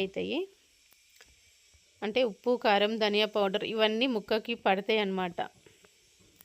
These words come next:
ముక్కకు పడితే ఆ ముక్క, ఈ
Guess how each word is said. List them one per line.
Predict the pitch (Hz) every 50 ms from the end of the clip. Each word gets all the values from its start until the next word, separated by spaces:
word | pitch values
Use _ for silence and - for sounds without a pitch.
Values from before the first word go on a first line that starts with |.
| _ _ - - - _ _ _ _ _ - 220
ముక్కకు | 208 214 233 226 226 226 214
పడితే | 214 214 202 - - _ - 254 294 320 - - 208
ఆ | 208 214 208 202
ముక్క, | 202 202 - _ - 233 240 240 226
ఈ | 220